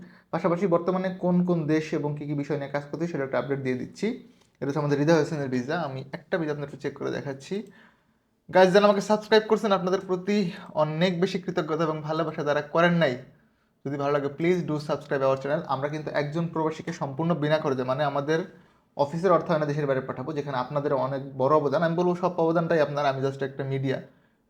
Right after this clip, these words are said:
Because হচ্ছে যে, আহ, ও আচ্ছা,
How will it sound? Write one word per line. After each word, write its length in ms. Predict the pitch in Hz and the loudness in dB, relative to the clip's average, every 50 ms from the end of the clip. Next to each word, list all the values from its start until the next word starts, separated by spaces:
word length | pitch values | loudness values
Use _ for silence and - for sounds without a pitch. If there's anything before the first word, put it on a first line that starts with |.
| _ 131 | _ -2
Because 280 | 135 131 143 143 143 | -2 2 2 2 2
হচ্ছে 320 | 139 139 135 139 - 156 131 | 2 -2 -4 -4 -4 -6 -2
যে, 360 | 131 139 135 131 127 - - | 0 0 0 0 0 -2 -6
আহ, 1040 | - - - 50 50 - - 127 - - _ _ _ _ _ _ _ _ _ _ 151 | -6 -4 -4 -4 -4 -6 -10 -16 -18 -20 _ _ _ _ _ _ _ _ _ _ -8
ও 80 | 139 127 | -6 -4
আচ্ছা, 500 | 131 123 - - - - 131 139 - | -4 -6 -8 -12 -10 -8 -8 -8 -10